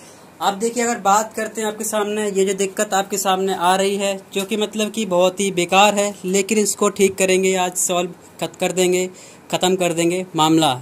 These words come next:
तो जैसे कि यहाँ पे आप देख सकते हैं आपके सामने है,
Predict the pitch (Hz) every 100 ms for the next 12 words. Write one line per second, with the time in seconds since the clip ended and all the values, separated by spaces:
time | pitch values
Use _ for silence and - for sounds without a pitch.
0 | - 196 196 190 208 202 190 196 196 185
1 | 170 185 185 - 196 196 190 165 175 -
2 | 190 185 185 190 196 202